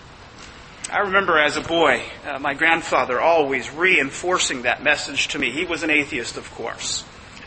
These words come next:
Died in unbelief. But, but what he would do is he would always, uh, sort of snidely mock, uh, cynically our pattern of life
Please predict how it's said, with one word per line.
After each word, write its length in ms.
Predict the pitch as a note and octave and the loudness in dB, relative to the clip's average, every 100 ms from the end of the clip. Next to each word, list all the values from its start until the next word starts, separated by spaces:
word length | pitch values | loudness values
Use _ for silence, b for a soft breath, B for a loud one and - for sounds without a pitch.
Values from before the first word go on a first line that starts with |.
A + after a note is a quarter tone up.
| - | -4
Died 340 | F#3 F#3 G3 F3+ | 2 4 4 0
in 60 | |
unbelief. 500 | D#3+ D#3+ D3 C#3+ C#3 | -2 -2 -2 -2 -2
But, 120 | G3+ - B B B | -4 -4 B B B
but 240 | G3+ A3+ | 2 2
what 100 | A#3+ | 0
he 140 | B3+ | 0
would 260 | A3+ G#3 C#3 | -2 -4 -2
do 260 | G3 E3+ A2 - - B B B | 0 0 -2 -10 -18 B B B
is 140 | F3+ G3+ | -4 -2
he 120 | A#3 | 0
would 160 | G#3+ G#3 | 2 4
always, 680 | G#3+ B3+ A#3+ A3 G#3 - - B B B | 6 4 2 0 -2 -4 -8 B B B
uh, 200 | - E3 | 2 2
sort 260 | D#3+ - C#4 | 2 2 4
of 160 | A#3 - - | 4 2 -6
snidely 840 | - - A3+ A#3 B3 A3+ E3 C#3+ | -6 0 4 4 4 0 -2 -4
mock, 500 | D#3 F3 G3 D#3+ - - - - - D#3+ | 0 4 4 2 0 -6 -8 -14 -12 -8
uh, 240 | C#3+ B2+ A2+ - - | -8 -8 -12 -18 -12
cynically 680 | - - B3+ G#3+ - D3+ C3 B2 - | -2 2 4 2 0 -6 -6 -10 0
our 160 | F3+ F#3 | 2 2
pattern 540 | - - - F#3+ F#3 | -2 -4 2 4 4
of 100 | D#3+ | 0
life 600 | D3 D3+ A#2 - - - | 2 2 2 -4 -12 -12